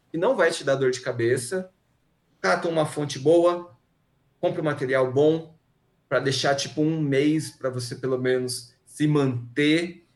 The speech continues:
e não ter que ficar se preocupando em comprar outro tipo de material. Vai fazendo isso aos poucos, eu falei pra ela, mas compra coisas boas, não vai no mediano, não vai o que todo mundo fala, "Ah, mas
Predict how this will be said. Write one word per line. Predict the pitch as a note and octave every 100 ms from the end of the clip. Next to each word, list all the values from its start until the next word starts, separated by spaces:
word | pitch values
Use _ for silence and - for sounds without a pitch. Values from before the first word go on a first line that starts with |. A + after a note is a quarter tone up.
| _
e | C#3
não | C#3+ D3
ter | D3+ B2+
que |
ficar | - - - - -
se | - - B2
preocupando | C#3 C3+ B2 C3+ C3
em |
comprar | B2+ B2+ A#2+ B2
outro | B2+ D3+ D3
tipo | - B2
de | C3
material. | B2+ B2 B2 A#2 A#2+ C#3+ D3 C#3+ - - - _ _ _ -
Vai | D3 C4+
fazendo | C#4+ C4+ B3+
isso | B3+ -
aos | A#3 -
poucos, | - A#3+ A#3+ G3
eu |
falei | F#3+ F3+
pra | F3 E3
ela, | C#3+ B2+ A2+ -
mas | F#3 F#3+
compra | A#3 A#3+
coisas | A#3 A3+ A3
boas, | F3+ G#3+ G#3+ F3+
não | B3
vai | C4+ B3 B3
no |
mediano, | G#3 F#3+ F#3 D3+ D#3+ D#3+ E3
não | G#3
vai | F#3+ F#3 F#3
o |
que | -
todo | - F3+
mundo | E3+ E3+
fala, | G3 C4
"Ah, |
mas | A3 F#3+